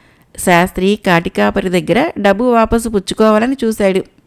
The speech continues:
కానీ కాటికాపరి జరిగిందంతా బయట పెట్టేస్తానన్నాడు. శవం లేదు గాని రహస్యం ఉన్నది.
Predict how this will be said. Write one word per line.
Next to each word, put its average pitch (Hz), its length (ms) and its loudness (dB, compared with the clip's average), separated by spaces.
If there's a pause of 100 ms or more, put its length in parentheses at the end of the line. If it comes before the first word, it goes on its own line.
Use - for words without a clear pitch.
(640)
కానీ 254 500 4
కాటికాపరి 233 800 2
జరిగిందంతా 220 720 2
బయట 220 380 2
పెట్టేస్తానన్నాడు. 220 880 0 (800)
శవం 254 360 4
లేదు 220 260 4
గాని 202 440 2
రహస్యం 247 540 0
ఉన్నది. 190 300 2